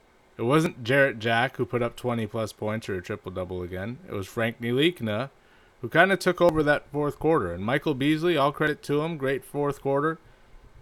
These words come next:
Outstanding scoring performance, sixteen of his twenty-three points in the fourth, but let's not overlook the other guys who made that win possible. Kristaps Porzingis, an outstanding game from start to finish. Doug McDermott was huge on both ends of the floor.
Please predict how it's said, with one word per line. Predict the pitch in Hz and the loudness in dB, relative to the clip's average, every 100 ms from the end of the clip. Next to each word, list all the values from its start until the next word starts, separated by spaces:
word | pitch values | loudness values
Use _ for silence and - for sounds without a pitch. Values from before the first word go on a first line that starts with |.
| - - 120 | -20 -8 -4
Outstanding | 123 - - 131 147 139 | -4 -4 -2 0 0 -4
scoring | - 143 147 | -2 -2 -2
performance, | 131 131 143 156 151 | -6 -2 -2 -2 -6
sixteen | - 147 - 143 139 | -4 -6 -2 -2 -2
of | 131 | -2
his | 120 | -4
twenty-three | 139 135 135 135 127 | -4 -4 -4 -4 -4
points | - 135 135 127 | -2 -2 -2 -6
in | |
the | 120 | -8
fourth, | - 131 151 - - | -4 -2 -2 -4 -2
but | 147 147 - _ - | 0 0 -4 _ -8
let's | 123 - | -8 -4
not | 135 139 - _ _ _ - - - | -2 -2 -6 _ _ _ -20 -20 -8
overlook | 131 127 139 135 - | -6 -2 0 -2 -2
the | 120 | 0
other | 165 139 | 0 0
guys | 117 107 | -2 -2
who | 120 | -4
made | 123 120 | -2 -2
that | 117 | -4
win | 110 107 | -4 -4
possible. | 123 156 - - - - - - | -2 -2 -2 -14 -20 -20 -20 -8
Kristaps | - 151 147 131 - | 0 2 2 0 -2
Porzingis, | 123 117 151 107 82 | -2 0 -2 -4 -8
an | 101 | -6
outstanding | 104 - - 127 131 113 104 | -6 -6 -6 -4 -2 -4 -2
game | 92 95 | -2 -4
from | 104 104 | -8 -10
start | 107 101 - | -6 -6 -8
to | |
finish. | - 139 101 - - _ _ _ _ _ _ _ - | -8 -6 -6 -12 -20 _ _ _ _ _ _ _ -6
Doug | 139 127 | 0 2
McDermott | 131 110 131 156 123 90 | 0 0 2 4 2 -2
was | 107 98 - | -6 -6 2
huge | 160 131 117 | 4 4 0
on | 117 | 0
both | 110 107 | 0 -2
ends | 117 110 | -2 -4
of | 113 | -4
the | 113 | -6
floor. | - 151 123 | -2 -2 -2